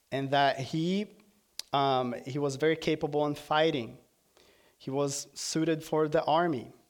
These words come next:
He was a man that was prudent in his speech. It refers to not only David's poetic abilities, but to his discretion.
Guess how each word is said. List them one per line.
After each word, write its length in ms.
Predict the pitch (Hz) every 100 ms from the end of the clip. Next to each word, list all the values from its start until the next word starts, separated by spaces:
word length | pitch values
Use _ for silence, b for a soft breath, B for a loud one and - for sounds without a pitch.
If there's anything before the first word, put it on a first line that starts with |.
| _ 143
He 40 |
was 180 | 147 156
a 80 | 160 -
man 360 | 147 156 165
that 100 | 160
was 180 | 147 147
prudent 460 | - - 170 160 156
in 120 | 156
his 280 | 165 147 143
speech. 920 | - - - 202 175 - - - - _ _ _ _ _ _ _ _ _ _ _ -
It 140 | 135
refers 440 | 135 - 147 147 -
to 220 | 143 135 B B - 131
not 200 | 147 147
only 300 | 151 156 147
David's 400 | 127 147 151 143
poetic 560 | - 143 135 151 156 -
abilities, 720 | 135 139 165 156 123 131 -
but 320 | 127 143 135 -
to 80 | 147
his 180 | 165
discretion. 720 | 160 160 - 185 156 - 120